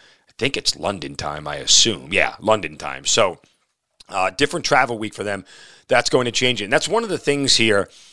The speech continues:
that actually will play into this game that you have to account for. And it's just simply that Jacksonville has made this trip so many times. They are more accustomed to it. They know the rigors of the travel. They certainly understand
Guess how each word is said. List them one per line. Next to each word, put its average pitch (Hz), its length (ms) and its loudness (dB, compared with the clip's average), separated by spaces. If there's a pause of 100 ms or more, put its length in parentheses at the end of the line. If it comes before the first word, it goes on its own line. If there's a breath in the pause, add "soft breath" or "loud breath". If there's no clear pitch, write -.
(200 soft breath)
that 110 100 -2
actually 151 320 2
will 127 220 0
play 110 280 -2
into 113 200 -2
this 95 240 0
game 113 240 0
that 98 80 -8
you 90 100 -4
have 123 240 0
to 101 100 -10
account 101 380 -6
for. 78 320 -8 (320 loud breath)
And 131 140 2
it's 131 120 0
just - 280 6
simply 139 300 0
that 117 280 0 (300)
Jacksonville 151 540 0
has 107 120 -6
made 117 220 -2
this 117 100 2
trip - 320 0
so - 260 4
many 104 200 -4
times. 82 420 -4 (420 soft breath)
They 135 200 4
are 139 100 2
more 131 240 -2
accustomed 104 520 -2
to 101 160 0
it. 85 100 -2
They 117 100 6
know 127 380 6
the 113 100 0
rigors 113 320 0
of 113 60 -2
the 110 80 -2
travel. 110 340 4
They 98 80 -2
certainly 123 360 0
understand 113 600 2